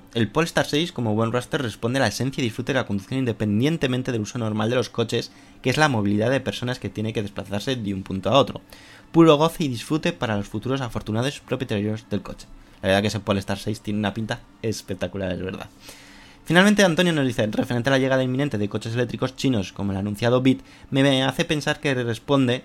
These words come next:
no solo a la iniciativa de expansión empresarial de los fabricantes chinos, sino a la política y estrategia de China como nación para conquistar el suculento mercado automovilístico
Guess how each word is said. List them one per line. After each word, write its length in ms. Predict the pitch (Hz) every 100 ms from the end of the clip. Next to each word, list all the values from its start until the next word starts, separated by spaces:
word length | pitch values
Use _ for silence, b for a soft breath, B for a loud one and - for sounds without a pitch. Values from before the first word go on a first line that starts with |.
| -
no 140 | 110
solo 180 | 117 117
a 40 |
la 40 | 117
iniciativa 460 | 107 101 98 113
de 60 | 120
expansión 360 | - 107 101
empresarial 460 | 117 117 - 104 107
de 80 | 123
los 80 | 131
fabricantes 480 | 101 95 98 104
chinos, 400 | - 180 110 90 - B B B
sino 180 | 135
a 40 | 120
la 160 | 117
política 360 | 117 123 135 -
y 40 |
estrategia 420 | 170 123 120 135 139
de 120 | 117
China 320 | - 139 147
como 200 | 127 107
nación 420 | 98 - 131 101 - B B B
para 160 | 113 113
conquistar 480 | 117 113 - 156
el 100 | 170
suculento 540 | 160 135 127 120 131 147
mercado 260 | 117 127
automovilístico 720 | 135 131 110 113 143 - 165